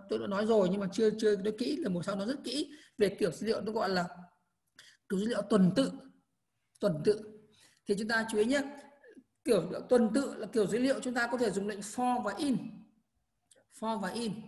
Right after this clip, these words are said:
Thì, à, ở trong cái này thì có này, à, string là, là, là tuần tự, cho phép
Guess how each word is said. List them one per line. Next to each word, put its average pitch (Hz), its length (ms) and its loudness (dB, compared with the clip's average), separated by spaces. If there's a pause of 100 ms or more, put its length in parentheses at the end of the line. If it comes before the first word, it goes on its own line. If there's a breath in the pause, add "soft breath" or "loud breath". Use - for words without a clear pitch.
(480 soft breath)
Thì, 220 200 0
à, 202 240 4
ở 202 240 2
trong 226 300 0
cái 247 60 2
này 233 160 2
thì 202 120 -4
có 196 120 0
này, 226 180 0 (320)
à, 208 240 2
string 269 540 6
là, 208 220 4 (100)
là, 190 400 0
là 190 280 -4
tuần 190 280 -2
tự, 226 300 2 (420)
cho 214 120 -4
phép 247 180 -6